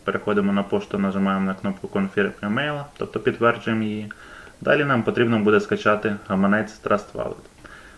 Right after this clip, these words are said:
Після того, як скачали, ми заходимо,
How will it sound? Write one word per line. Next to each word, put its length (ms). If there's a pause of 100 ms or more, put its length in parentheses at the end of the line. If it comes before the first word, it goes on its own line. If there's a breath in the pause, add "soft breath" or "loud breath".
(120 loud breath)
Після 260
того, 120
як 160
скачали, 520
ми 300 (100)
заходимо, 800